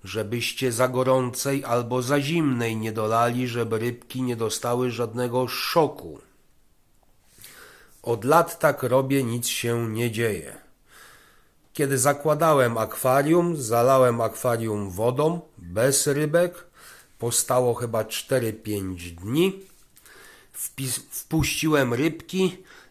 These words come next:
Niektórzy też mi pisali, że jesteś, Nygus, sadysta jesteś, zamordujesz to rybki, woda powinna stać nie wiadomo ile czasu. Słuchajcie, wpuściłem pełno rybek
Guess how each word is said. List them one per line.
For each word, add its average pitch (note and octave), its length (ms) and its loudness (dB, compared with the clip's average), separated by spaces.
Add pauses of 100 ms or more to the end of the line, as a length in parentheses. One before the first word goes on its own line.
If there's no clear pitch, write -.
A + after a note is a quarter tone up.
Niektórzy C3 480 -2
też D3 320 -2
mi D3 120 -2
pisali, F3 680 0
że D#3+ 160 -6
jesteś, E3+ 680 -4
Nygus, F3+ 680 0 (1040)
sadysta F#3 840 0
jesteś, D#3 580 -2
zamordujesz E3+ 880 2
to F3 120 -2
rybki, F#3+ 540 0
woda E3+ 400 0
powinna E3+ 480 -4
stać F#3 500 -2
nie E3 140 -2
wiadomo E3+ 400 0
ile F3 300 -2
czasu. F3 480 -2
Słuchajcie, D3+ 760 -4 (1120)
wpuściłem C#3+ 1000 -4 (460)
pełno C3 680 0
rybek B2 600 -4